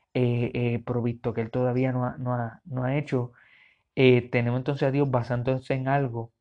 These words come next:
que Él ve fuera de Él que va a ocurrir. Y pues eso no es correcto. Eh, si nosotros vamos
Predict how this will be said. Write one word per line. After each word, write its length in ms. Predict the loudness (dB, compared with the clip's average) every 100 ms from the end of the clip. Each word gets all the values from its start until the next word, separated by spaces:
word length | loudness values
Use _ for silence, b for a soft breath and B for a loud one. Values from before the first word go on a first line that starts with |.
| _ _ _ _ 0
que 180 | 4
Él 200 | 4 4
ve 220 | 4 4 4
fuera 420 | 0 2 2 2
de 320 | 2 2 0
Él 220 | -2 -6 -6
que 100 | -2
va 100 | -2
a 40 |
ocurrir. 600 | -2 -4 -2 0 0 -4 -12 _ _ _ _
Y 300 | -2 0 -2
pues 300 | -2 -2 -2
eso 440 | -2 0 -2 -2 -8 _ _ _ _ _ _ _ _ _ _
no 300 | -4 -2 0
es 220 | 0 -2 -4
correcto. 680 | -6 -2 0 -2 -6 -10 -10 b b b b b _
Eh, 220 | -4 -4
si 180 | -2 -4
nosotros 640 | -4 -6 -4 0 0 0 2
vamos 560 | 4 4 -2 -6 -16